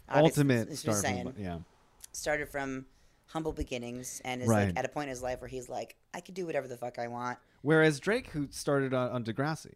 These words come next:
Speaker 1: Yeah, he fucking did not start from the bottom. Thank you so
Speaker 2: <laughs>
Speaker 1: much, Aubrey, Drake, Graham. Like, fuck you. Jimmy on Degrassi, you made so much money as a child. Like, fuck off. I can't with that shit.
Speaker 2: Yeah.
Speaker 1: It drives me insane.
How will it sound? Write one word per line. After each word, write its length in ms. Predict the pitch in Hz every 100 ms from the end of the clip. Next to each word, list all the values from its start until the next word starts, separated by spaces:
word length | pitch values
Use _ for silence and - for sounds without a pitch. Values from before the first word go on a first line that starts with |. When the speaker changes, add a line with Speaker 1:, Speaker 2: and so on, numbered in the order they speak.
| _
Speaker 1:
Yeah, 200 | 220 202
he 160 | - 240
fucking 360 | - 294 339 339
did 120 | 302
not 320 | 151 156 -
start 260 | 135 135 -
from 100 | 139
the 60 |
bottom. 260 | - - -
Thank 160 | 143 -
you 80 |
so 160 | 185 220
Speaker 2:
<laughs> 0 |
Speaker 1:
much, 160 | 220 -
Aubrey, 560 | 139 143 156 147 143 143
Drake, 580 | 123 123 127 143 - -
Graham. 540 | - 120 127 135 143 151
Like, 160 | 143 -
fuck 360 | - 247 254
you. 400 | 123 135 165 113 - - - - - - - - -
Jimmy 400 | 143 190 208 226
on 140 | 226
Degrassi, 500 | 214 190 190 185 139
you 80 | 135
made 200 | 156 156
so 280 | - 160 175
much 240 | 214 -
money 240 | 180 180 139
as 100 | 123
a 20 |
child. 320 | 127 117 107
Like, 140 | 95 -
fuck 320 | - 175 - -
off. 320 | 156 151 -
I 80 | -
can't 280 | - 160 151
with 80 | -
that 160 | 85 -
shit. 220 | 117 -
Speaker 2:
Yeah. 260 | 95 87 85 -
Speaker 1:
It 80 | -
drives 200 | 165 170
me 80 | 156
insane. 360 | 139 135 120